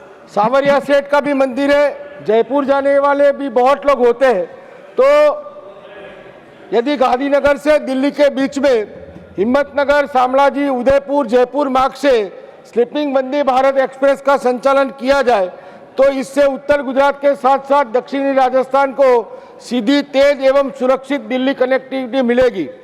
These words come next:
यह सेवा आदिवासी क्षेत्र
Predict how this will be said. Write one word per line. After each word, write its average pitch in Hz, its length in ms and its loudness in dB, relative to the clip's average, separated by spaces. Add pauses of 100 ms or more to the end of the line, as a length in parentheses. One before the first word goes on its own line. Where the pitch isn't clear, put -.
(500)
यह 262 140 4
सेवा 269 680 2 (400)
आदिवासी 277 580 0
क्षेत्र 277 760 0